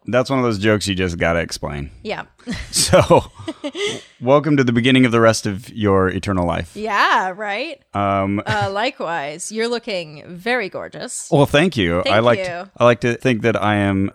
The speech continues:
Speaker 1: at least thirty percent more gorgeous.
Speaker 2: Yeah, I would say.
Speaker 1: I noticed a similar percentage in your own visage.
Speaker 2: Oh, <laughs> well, thank you. You know, no one has walked up to me and been like, "What are you doing?"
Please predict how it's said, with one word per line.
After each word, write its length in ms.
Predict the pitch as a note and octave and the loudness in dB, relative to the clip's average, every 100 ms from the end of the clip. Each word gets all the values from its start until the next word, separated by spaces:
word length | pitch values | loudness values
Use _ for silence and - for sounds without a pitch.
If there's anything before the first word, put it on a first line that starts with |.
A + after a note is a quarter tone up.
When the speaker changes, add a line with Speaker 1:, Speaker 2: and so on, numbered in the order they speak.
| - | -4
Speaker 1:
at 100 | A2 | -2
least 260 | A#2 - - | 0 -2 0
thirty 240 | A2 G#2+ | 0 0
percent 380 | G2+ G2+ G2 E2+ | -2 -2 -2 -2
more 160 | F#2 | -4
gorgeous. 540 | D#2 E2 E2 G#2 B2 D#4 | -2 -4 -4 -6 -6 -6
Speaker 2:
Yeah, 520 | F#4 B4+ C#4 E3+ D#3 | -2 2 2 0 -2
I 100 | B3+ | -4
would 180 | A#3+ A#3+ | -6 -10
say. 400 | - A3 G3+ F#3 | -8 -4 -2 2
Speaker 1:
I 100 | - | 4
noticed 320 | - A2+ G#2 | 4 2 0
a 60 | A2+ | -2
similar 300 | C#3+ C#3 A2 | 0 0 0
percentage 540 | G2 F#2+ F#2+ F2 F2+ F2 | -2 -4 -4 -6 -8 -6
in 180 | G2 F#2+ | -4 0
your 220 | G#2 A#2+ | 2 2
own 160 | A#2 | 2
visage. 300 | F2 E2+ E2+ E4 | 0 -4 -4 -2
Speaker 2:
Oh, 320 | A#4 G#4+ - | -2 -4 -4
<laughs> 40 | |
well, 120 | C4+ | -8
thank 540 | C4 E3+ B3 D#4+ G4+ - | -10 -14 -12 -10 -10 -8
you. 440 | C4+ F3+ F3+ F#3 - _ _ _ | -6 -4 -4 -8 -10 _ _ _
You 140 | C#4 | -4
know, 140 | C#4 C4 | -4 -4
no 260 | A#3+ A#3+ | -2 -2
one 160 | C4 C#4 | -4 -6
has 240 | C#4 A3 | -8 -6
walked 260 | A3 G3 - | -6 -6 -6
up 120 | F#3 | -10
to 100 | - | -10
me 140 | F#3+ F3+ | -10 -10
and 140 | E3+ | -10
been 180 | G3 F#3+ | -12 -10
like, 220 | E3+ E3+ | -10 -12
"What 320 | F#3+ G#3 B3+ | -12 -2 0
are 80 | B3 | 0
you 220 | G#3 G3 | -4 -6
doing?" 580 | F#3 C4+ A3+ E3+ C#3+ F3+ | -2 -2 -2 -8 -12 -20